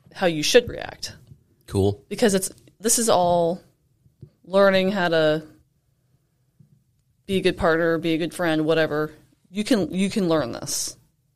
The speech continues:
Speaker 2: Of
Speaker 1: Some
Speaker 2: course.
Speaker 1: people weren't, like, I was not raised in, like, a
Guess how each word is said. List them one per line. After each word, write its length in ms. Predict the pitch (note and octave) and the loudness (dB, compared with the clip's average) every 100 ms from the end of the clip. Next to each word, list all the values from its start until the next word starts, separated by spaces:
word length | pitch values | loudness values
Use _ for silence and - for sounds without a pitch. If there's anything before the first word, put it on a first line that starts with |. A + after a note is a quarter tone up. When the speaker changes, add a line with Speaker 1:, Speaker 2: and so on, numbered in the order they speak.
| _ _ _ - | _ _ _ -4
Speaker 2:
Of 60 | - | 2
Speaker 1:
Some 120 | C4 | 6
Speaker 2:
course. 160 | - | 6
Speaker 1:
people 160 | D4+ B3 | 4 2
weren't, 460 | A#3 A3+ F#3+ F3 - - - | 2 2 -2 -10 -14 -14 -10
like, 200 | F3+ - - _ | -10 -10 -20 _
I 140 | - C4+ | 2 2
was 180 | C#4+ A#3+ | 2 -2
not 180 | A3 | -6
raised 340 | G3+ F#3+ G3 F#3+ | -4 -4 -6 -8
in, 80 | F#3 | -8
like, 200 | E3 D#3 | -8 -4
a 340 | D#3+ D#3 | 0 0